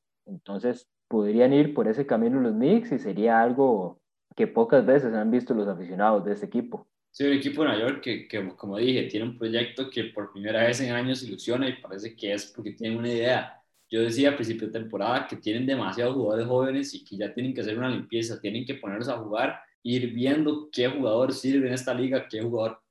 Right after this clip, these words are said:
Speaker 2: tiene futuro en esta liga y qué jugador puede ser efectivo, porque vemos el caso de Elfrid Payton, un jugador que también estuvo en Orlando Magic y que es un jugador que de vez en cuando triple doble, y de vez en cuando nada,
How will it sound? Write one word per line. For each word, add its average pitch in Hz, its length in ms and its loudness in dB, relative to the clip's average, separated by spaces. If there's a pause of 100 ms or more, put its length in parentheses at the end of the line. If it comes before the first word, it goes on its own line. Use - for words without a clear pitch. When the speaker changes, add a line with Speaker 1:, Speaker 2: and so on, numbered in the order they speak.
(200)
Speaker 2:
tiene 123 340 0
futuro 127 460 -4
en 113 80 -2
esta 110 220 -6
liga 123 360 -2 (380)
y 104 120 -12
qué 113 100 -4
jugador 123 320 4
puede 131 160 4
ser 135 100 2
efectivo, 123 500 2
porque 98 220 -8
vemos 120 320 -2
el - 60 -14
caso 113 280 0
de 107 260 2
Elfrid 123 420 -2 (100)
Payton, 143 500 -2 (300)
un 127 80 -8
jugador 123 340 2
que 131 140 -4
también 101 320 -6
estuvo 135 320 2
en 127 80 2
Orlando 110 380 0
Magic 147 420 -2 (580)
y 113 360 -4
que 131 80 -2
es 131 100 -2
un 147 60 -4
jugador 147 440 4
que 131 520 2
de 110 140 0
vez 117 180 2
en 151 160 -2
cuando 175 580 0 (240)
triple 139 300 4
doble, 139 440 4 (260)
y 113 100 -2
de 117 160 4
vez 127 120 6
en 143 120 0
cuando 170 640 2
nada, 160 480 4